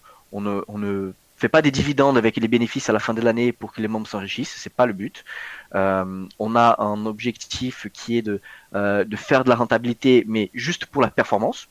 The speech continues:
parce que la rentabilité reste dans les caisses de la jeune entreprise. Et d'ailleurs, j'ai,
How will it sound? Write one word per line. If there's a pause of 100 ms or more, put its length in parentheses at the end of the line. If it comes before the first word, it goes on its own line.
parce
que (460)
la
rentabilité
reste
dans
les
caisses
de
la
jeune
entreprise.
Et
d'ailleurs,
j'ai,